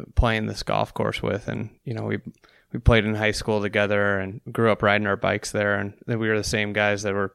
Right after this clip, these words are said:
hitting, chewing up our neighbor's lawn. But we talked, you know, we had coffee, we were talking, and it's like, we spent the most time on that course's putting green.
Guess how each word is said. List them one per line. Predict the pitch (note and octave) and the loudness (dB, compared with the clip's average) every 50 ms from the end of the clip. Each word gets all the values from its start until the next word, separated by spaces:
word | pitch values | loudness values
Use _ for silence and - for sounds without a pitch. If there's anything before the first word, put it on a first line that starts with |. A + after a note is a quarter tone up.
| _ - | _ -14
hitting, | - A2+ B2 A2+ F#2+ - - - | -10 -6 -6 -6 -4 -6 -10 -8
chewing | - - B2 A2 G#2+ | -2 0 0 2 2
up | G#2+ G#2 - | 0 0 0
our | A2+ G#2+ | 0 0
neighbor's | G#2 G2+ G2+ G2+ G#2+ G2+ F#2+ - | 2 0 -2 0 -2 -4 -4 -4
lawn. | G#2+ G#2 A2 A2+ A2+ G#2+ G#2 G2+ _ - - - - - _ - | -2 0 0 2 0 0 -4 -6 _ -18 -20 -20 -20 -20 _ -2
But | - - - | 0 0 2
we | - A#2 | 2 2
talked, | - - A#2+ A#2 A#2 A2+ A2 - - C#3 - _ _ _ _ - | 2 4 4 6 6 6 4 0 -6 -10 -10 _ _ _ _ -2
you | - | 2
know, | B2 A#2+ | 4 4
we | A2+ A2+ A#2 | 6 6 6
had | A2+ A2+ - | 6 4 2
coffee, | - A#2 A#2 A#2 A#2+ A#2+ C3+ A#2+ | 2 2 4 4 4 2 0 -2
we | G#2+ | 0
were | G#2+ A2 G#2+ | -2 -2 -2
talking, | - A2+ A2+ A2+ A2+ - B2 A2+ A2 | 0 0 0 0 0 0 -2 -2 0
and | G#2 G#2 G#2 | -2 -2 -2
it's | G#2+ - A2 - - | -2 -2 -2 -2 0
like, | A2+ A2 - - _ - _ _ _ - | -2 -2 -2 -6 _ -20 _ _ _ -2
we | - D#3 E3+ | 2 2 2
spent | - - - E3 D#3 D3+ - | 2 2 4 4 4 4 4
the | - B2 | 2 2
most | A#2 A2 A2 A2+ B2 C3 B2 - - - | 2 4 4 4 4 4 2 -2 -4 -4
time | - - A#2+ A#2 A2+ A2 G#2 G#2 G#2+ A2 A2 - _ _ _ - | -2 0 2 2 2 0 0 -2 -6 -10 -14 -18 _ _ _ -2
on | A2+ A2 A2 A2 G#2+ G#2+ G#2+ G#2 - _ _ _ _ _ _ _ - | 0 0 0 0 0 -2 -6 -8 -12 _ _ _ _ _ _ _ -12
that | - - A#2+ - - - | -4 0 0 0 0 0
course's | - B2 A#2 A#2 - - A2+ G2+ - | 2 2 2 4 2 0 -2 -2 -4
putting | - - - - A2 A2 G#2+ G2+ G2 | -6 -4 -2 -2 0 0 0 -4 -2
green. | - A1+ - - - | -4 -4 -4 -6 -8